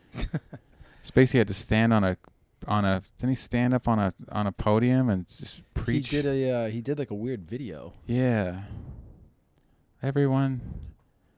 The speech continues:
Speaker 2: ye.
Speaker 1: <laughs>
Speaker 2: But we all know what's the truth. Um, I got some mail the other day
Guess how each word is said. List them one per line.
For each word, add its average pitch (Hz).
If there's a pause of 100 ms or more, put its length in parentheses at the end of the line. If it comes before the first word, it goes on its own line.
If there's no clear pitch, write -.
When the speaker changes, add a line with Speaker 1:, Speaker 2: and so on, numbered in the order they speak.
(260)
Speaker 2:
ye. 131
Speaker 1:
<laughs> - (1600)
Speaker 2:
But 85 (720)
we 123
all 90
know 90
what's -
the -
truth. 104 (1300)
Um, 104
I 113
got 120
some 107
mail 104
the 98
other 92
day 92